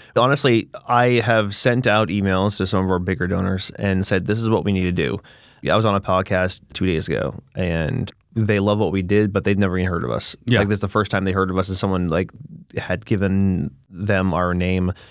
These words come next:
Speaker 1: And I said, "This is the problem." So we've been around for over a decade, and you still haven't heard of us. And
Speaker 2: Yeah.
Speaker 1: many people haven't heard of us.
Speaker 2: Yeah.
Speaker 1: And it's because we don't have marketing dollars.
Speaker 2: Right.
Speaker 1: Because I am doing what the donors are asking me to do. The White Heart has a model where, like, a hundred percent of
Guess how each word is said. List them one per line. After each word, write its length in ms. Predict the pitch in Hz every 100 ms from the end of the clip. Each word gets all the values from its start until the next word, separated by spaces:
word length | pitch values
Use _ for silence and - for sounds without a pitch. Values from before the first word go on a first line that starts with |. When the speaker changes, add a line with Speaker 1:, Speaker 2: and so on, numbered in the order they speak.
| - - _ -
Speaker 1:
And 100 | 107
I 40 |
said, 160 | 104 110
"This 120 | 120
is 60 | 110
the 100 | 104
problem." 460 | - 87 57 60 - - _ -
So 200 | - 104
we've 180 | 123
been 120 | 123 117
around 260 | 110 104
for 120 | 101 101
over 180 | 101
a 60 | 95
decade, 500 | 101 92 - 73 76
and 120 | -
you 60 | 104
still 180 | - 95
haven't 160 | 90
heard 180 | 92 82
of 60 | 67
us. 240 | 58 -
And 120 | -
Speaker 2:
Yeah. 100 | 107
Speaker 1:
many 100 | 143
people 180 | 131 95
haven't 220 | 90 78
heard 160 | 90 76
of 80 | -
us. 240 | - -
Speaker 2:
Yeah. 160 | 120 131 131
Speaker 1:
And 180 | 120
it's 80 | 110
because 400 | - 113 127 120
we 140 | 101 117
don't 240 | 110 107
have 180 | 104 107
marketing 400 | 101 131 110 90
dollars. 420 | 65 53 58 - - _
Speaker 2:
Right. 100 | 95
Speaker 1:
Because 400 | 120 123 127 127 - -
I 240 | 117 123 -
am 320 | 135 151 131
doing 520 | 113 160 120 101 135 139
what 260 | 120 123 -
the 220 | 110 113
donors 480 | 110 117 123 120 107
are 80 | 117
asking 720 | 101 113 - 117 110 107 101
me 140 | 110
to 80 | 104
do. 300 | 104 95 87 - _ -
The 80 | 113
White 180 | 131
Heart 140 | 147 139
has 180 | 123 104
a 60 |
model 400 | 98 92 104 92
where, 120 | 95 95
like, 180 | 95
a 80 | 76
hundred 220 | 113 113
percent 440 | 107 104 104 98 95
of 320 | - 101 95